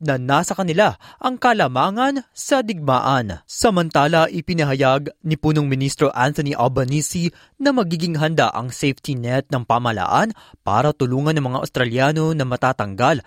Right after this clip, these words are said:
sa multi-billion dollar National Disability Insurance Scheme o N D I S. Tinatayang one hundred sixty thousand na katao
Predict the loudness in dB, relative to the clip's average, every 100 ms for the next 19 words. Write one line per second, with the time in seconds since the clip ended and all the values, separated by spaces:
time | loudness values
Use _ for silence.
0 | -18 -14 0 0 2 0 0 0 2 2
1 | 0 0 2 2 0 0 0 0 -2 -2
2 | -2 0 0 0 -6 -2 0 0 0 -4
3 | -4 -6 -2 0 -2 -6 -8 -4 -2 -4
4 | -8 -6 0 0 2 0 0 -4 -2 -2
5 | 0 0 0 -2 -14 -20 _ -2 2 2
6 | 2 2 2 0 0 0 0 -2 2 0
7 | -2 -4 -6 -4 -8 -4 2 2 0 -2
8 | 0 0 2 2 2